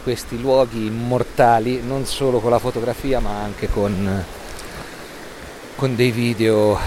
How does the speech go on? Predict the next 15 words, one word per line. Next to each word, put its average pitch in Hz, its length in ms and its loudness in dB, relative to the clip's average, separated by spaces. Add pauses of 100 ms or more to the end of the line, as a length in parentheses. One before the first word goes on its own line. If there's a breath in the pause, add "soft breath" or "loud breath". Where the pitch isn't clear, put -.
(920 loud breath)
fatti, 117 560 0
spero - 840 -2
bene, 95 540 -2 (340)
abbastanza 104 640 -4
bene, 107 320 -2
ma 101 100 -2
soprattutto 127 640 -4
con 120 160 -4
il 110 120 -2
dettaglio 117 760 0 (1200)
del 113 160 -2
suono, 98 500 -2 (380)
della 110 180 -2
natura, 98 440 -4 (800)
perché 98 800 -2